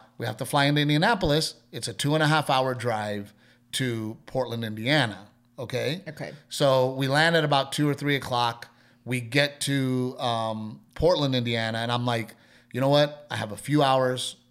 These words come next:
Speaker 1: probably three hours before showtime. I'll rent a room so that I can shower, freshen up, lay down for a little bit."
Speaker 2: Yeah.
Speaker 1: There's no rooms. Rick, there's not a room to be found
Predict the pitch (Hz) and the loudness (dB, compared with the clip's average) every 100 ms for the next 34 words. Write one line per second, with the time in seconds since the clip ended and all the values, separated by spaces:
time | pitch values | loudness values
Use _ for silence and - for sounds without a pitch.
0 | _ _ 151 160 151 143 143 120 117 113 | _ _ -2 2 2 2 2 4 2 -2
1 | 101 110 - 139 - 156 139 120 110 107 | -6 -12 -6 -4 0 0 0 -2 -4 -6
2 | 104 - - _ - 117 117 143 170 151 | -10 -14 -20 _ -6 -4 0 2 4 4
3 | 143 135 131 135 135 - 120 107 110 98 | 4 2 0 -4 -8 -10 -8 -8 -12 -12
4 | - 147 151 147 143 139 - _ - 113 | -6 0 2 2 0 -2 -8 _ -10 -6
5 | - 120 147 143 131 - - _ _ 107 | -4 0 4 4 2 -4 -20 _ _ -6
6 | 113 139 156 175 170 147 127 117 113 104 | 0 4 4 4 4 4 2 2 -2 -4
7 | 107 113 - - 175 147 120 - 135 127 | -6 -8 -12 -12 -6 -6 -6 -6 -2 -2
8 | 113 120 135 139 135 135 101 95 - - | -2 -2 2 4 4 2 0 -8 -12 -14
9 | _ _ _ _ _ _ _ - - 160 | _ _ _ _ _ _ _ -20 0 4
10 | 160 - 143 156 156 170 170 170 165 147 | 4 0 2 4 4 4 4 4 4 4
11 | 143 165 160 139 147 139 123 151 147 139 | 6 6 4 2 2 2 2 2 4 4
12 | 120 110 104 | 2 -2 -8